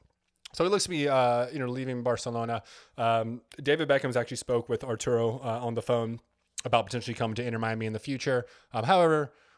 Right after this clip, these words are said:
Arturo is still under contract until summer twenty twenty-one, um,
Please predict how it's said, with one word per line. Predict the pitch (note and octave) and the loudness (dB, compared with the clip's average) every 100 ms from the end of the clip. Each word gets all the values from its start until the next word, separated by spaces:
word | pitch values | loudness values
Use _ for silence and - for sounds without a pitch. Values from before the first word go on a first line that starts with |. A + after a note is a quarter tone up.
| - | -2
Arturo | - - D#3 B2 A2+ B2+ | -2 4 6 8 6 0
is | A#2 | -4
still | - D#3 | 0 0
under | C3 A#2 | 2 0
contract | B2 B2 A2+ A2+ | -2 -4 -4 -6
until | G#2+ A2+ | -6 -6
summer | - C#3 B2 A#2 | -4 -2 0 -2
twenty | - A#2 | -2 -6
twenty-one, | G#2+ C3+ A2+ A2+ C3+ B2+ B2+ - - _ - | -4 -6 -4 -2 0 -2 -4 -12 -20 _ -6
um, | G#2+ A2 G#2+ | -4 -4 -6